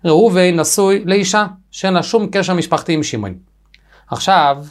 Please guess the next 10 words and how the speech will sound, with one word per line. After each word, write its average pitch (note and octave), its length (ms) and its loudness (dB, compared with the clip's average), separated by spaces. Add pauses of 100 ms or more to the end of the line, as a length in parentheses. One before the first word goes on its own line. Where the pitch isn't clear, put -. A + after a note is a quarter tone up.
(400)
ראובן D#3+ 420 2
רצה C#3+ 280 0
לקדש D#3 440 -2
גם C#3+ 360 2 (160)
את B2+ 120 -6
ביתו D#3+ 320 0
של D3+ 120 -4
שמעון, G2+ 400 -6 (680)
אחיינית G3 420 -2
שלו. D3+ 300 0